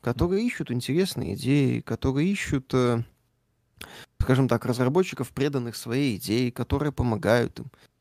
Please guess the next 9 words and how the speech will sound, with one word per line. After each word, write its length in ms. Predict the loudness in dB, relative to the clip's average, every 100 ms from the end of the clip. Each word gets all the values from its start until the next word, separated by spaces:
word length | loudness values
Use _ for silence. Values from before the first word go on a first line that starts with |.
| -12
и 560 | -8 -6 -6 -6 -6 -6
выпускают 540 | -6 -6 -2 0 0 -2
крутые 380 | -6 0 2
разнообразные 760 | 2 2 0 0 0 0 -2 0
проекты. 480 | 0 2 -2 -6 -20 -10
У 60 | 0
Devolver'ов 600 | 2 2 2 0 -2 -8 -14 -18 _ _ -8
каких-то 680 | -6 -4 -4 0 2 0 -4 -12 -20 _ _ _ _ _ -2
прям 300 | 2 2